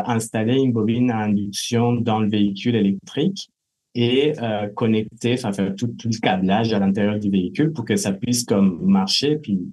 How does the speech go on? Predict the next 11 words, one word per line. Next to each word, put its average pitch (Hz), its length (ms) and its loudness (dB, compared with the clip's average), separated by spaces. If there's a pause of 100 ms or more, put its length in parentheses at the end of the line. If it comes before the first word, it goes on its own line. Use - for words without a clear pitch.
que, - 120 -4
que, - 160 -6
que - 260 -6
les 101 120 0
transferts 117 420 0
d'énergie 101 480 4
puissent, 120 380 -6
euh, 85 160 0
puissent - 260 -8
se 98 100 0
faire. - 360 -6